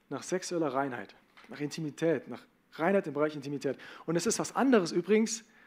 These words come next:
ob die Person jetzt schon, äh, keine Ahnung, vor meiner Beziehung schon Italienisch gelernt hat oder kochen gelernt hat. Es ist einfach etwas anderes. Ich habe damals gesagt, "Na ja, ich will ja, dass die Person kein Anfänger im Bett ist."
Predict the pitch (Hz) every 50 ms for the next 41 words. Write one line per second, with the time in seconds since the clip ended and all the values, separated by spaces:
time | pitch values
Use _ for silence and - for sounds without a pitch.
0 | - _ _ _ _ _ _ - 185 185 - - - 175 175 180 185 156 - 170
1 | 156 165 190 208 196 185 175 180 - 180 175 165 170 175 175 - - 147 147 147
2 | 147 147 147 147 151 151 - 127 147 156 156 135 113 - - - _ _ _ _
3 | _ _ _ _ _ - - - 185 202 226 214 185 175 170 160 170 165 - -
4 | 190 190 190 185 - - 170 170 175 175 175 170 170 160 143 - - _ _ _
5 | _ _ _ _ _ _ _ - - 143 175 170 202 233 240 226 - - 165 143
6 | 147 139 127 - 127 123 - - - - _ - 143 165 175 151 - 196 220 214
7 | 208 160 143 131 120 120 110 - 104 95 - - _ _ _ _ _ _ - -
8 | - - - - - 127 139 - 240 214 - - - _ _ _ - 165 202 175
9 | 196 185 - - - _ _ _ _ _ _ _ _ _ _ _ _ _ _ -
10 | 160 160 165 165 156 - - - - - - - - - _ - - - _ -
11 | - 139 160 160 139 120 117 - - - - _ _ _ _ _ _ _ _ _
12 | _ _ _ _ _ _ _ - - - - - 175 185 233 220 220 214 220 202
13 | 185 208 220 - 202 180 185 202 220 220 180 175 - 202 202 190 175 - 160 165
14 | 156 185 185 175 170 165 202 208 190 180 170 151 156 180 180 180 123 110 - -
15 | -